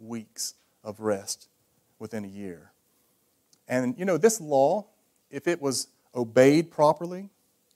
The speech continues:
it's meant to strengthen relationships. Because if you take a day off, you're able to spend time with your family, you're able to spend time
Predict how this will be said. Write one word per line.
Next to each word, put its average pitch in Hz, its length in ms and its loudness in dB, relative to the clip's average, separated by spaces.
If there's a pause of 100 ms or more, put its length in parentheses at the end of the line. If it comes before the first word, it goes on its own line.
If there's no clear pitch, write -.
(200)
it's 143 220 -4
meant 165 280 -2
to 156 60 -8
strengthen 139 760 -6 (320)
relationships. 135 960 -6 (100)
Because 147 320 -2
if 156 180 -12
you 165 60 -18
take 170 260 -6
a 156 40 -12
day 147 240 -2
off, 143 240 0 (400)
you're 131 140 -2
able 139 180 0
to - 100 -10
spend 143 380 -4
time 139 340 -4
with 107 160 -10
your 107 140 -20
family, 143 560 -6 (260)
you're 120 240 -14
able 131 220 -8
to 113 80 -14
spend 117 320 -10
time 127 360 -6